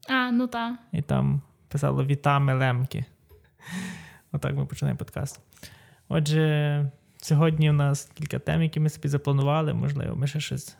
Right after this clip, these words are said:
Speaker 2: добавимо. І перше, хотіли би поговорити про чемпіонат світу в Катарі.
Speaker 1: То Толік хотів би поговорити, я не знаю нічого.
Speaker 2: Ні, ти знаєш, ти сидиш зі мною дивитися, я такий, коли включаю кожен раз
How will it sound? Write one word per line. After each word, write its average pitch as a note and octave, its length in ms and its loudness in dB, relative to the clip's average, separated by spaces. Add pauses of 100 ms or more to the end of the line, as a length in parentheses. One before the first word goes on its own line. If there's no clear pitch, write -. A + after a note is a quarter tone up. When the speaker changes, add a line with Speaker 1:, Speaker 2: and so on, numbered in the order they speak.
Speaker 2:
добавимо. D3+ 680 0
І C3 240 -2
перше, C#3+ 580 -2 (500)
хотіли D#3 680 -2
би C#3+ 160 0
поговорити C#3+ 580 2
про C#3+ 400 0 (440)
чемпіонат D3 420 0
світу C#3+ 240 -4
в - 20 -4
Катарі. C#3 460 0 (840)
Speaker 1:
То B3+ 120 -6
Толік A#3 340 2
хотів A#3 240 2
би A3 100 4
поговорити, A#3 560 2
я A#3+ 120 2
не A#3 120 4
знаю G#3+ 240 2
нічого. G#3 420 0 (1000)
Speaker 2:
Ні, E3 100 6
ти D3 120 6
знаєш, D#3+ 260 6
ти - 80 -14
сидиш D3+ 300 4
зі C#3+ 80 6
мною D3 160 8
дивитися, D3 400 4
я C#3 140 2
такий, C#3 400 -2 (460)
коли D3 160 2
включаю D3 480 2
кожен C#3 300 4
раз C#3 360 2